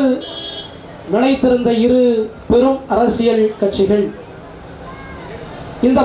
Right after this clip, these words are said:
மக்களை நிற்கதியில் விட்ட நிலையில் இந்த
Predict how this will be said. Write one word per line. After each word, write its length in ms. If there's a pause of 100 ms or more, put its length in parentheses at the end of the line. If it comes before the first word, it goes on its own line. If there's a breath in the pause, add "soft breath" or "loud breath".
மக்களை 440 (1040)
நிற்கதியில் 640 (720)
விட்ட 200 (140)
நிலையில் 420 (2750)
இந்த 120